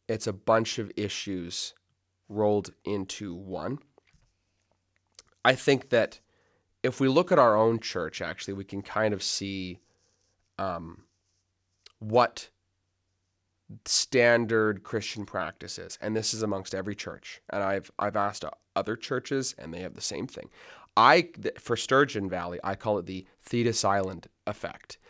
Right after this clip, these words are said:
And it's that once you reach the age of eighteen,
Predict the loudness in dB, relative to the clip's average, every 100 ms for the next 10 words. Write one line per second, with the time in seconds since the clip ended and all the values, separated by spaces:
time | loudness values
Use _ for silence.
0 | -20 -20 -2 2 4 2 2 0 0 0
1 | 4 4 2 -2 -2 -2 -4 -4 -6 -8
2 | -10 _ _ -6 0 2 4 2 0 -6
3 | -6 -6 -6 -4 -2 -2 -4 -6 -8